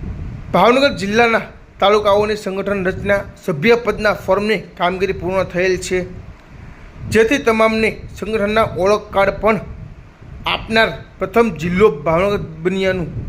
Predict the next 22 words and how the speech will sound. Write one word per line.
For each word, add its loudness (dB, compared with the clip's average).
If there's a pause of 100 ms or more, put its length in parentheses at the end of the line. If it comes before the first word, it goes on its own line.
(320)
ગૌરવ 6 (680)
પણ 2
મળવાનું 2
હોવાથી 0 (1900)
પત્રકાર 4
એકતા 0
પરિષદ 0
ભાવનગર 2
જિલ્લા 0
પ્રમુખ -6 (680)
મિલનભાઈ 2
કુવાડિયા 2
દ્વારા 0 (280)
જિલ્લા 0
અધિવેશન -2
સમિતિ -6
વતી -2 (100)
તમામ 2
પત્રકારોને 0
હાજર 0
રહેવા 0
માટે 2